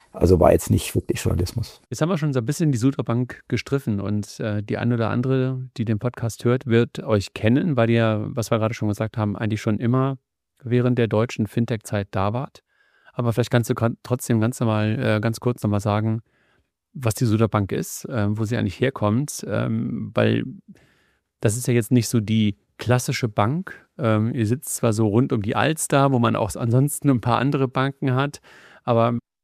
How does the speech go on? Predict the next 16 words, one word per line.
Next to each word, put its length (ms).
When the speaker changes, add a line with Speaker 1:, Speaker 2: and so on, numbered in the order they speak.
Speaker 2:
wer 160
euch 160
schon 120
mal 100
gesehen 340
hat, 180
wer 120
euch 140
kennt, 260
weiß, 220
es 140
ist 120
eine 300
relativ 260
bodenständige 800
Bank. 440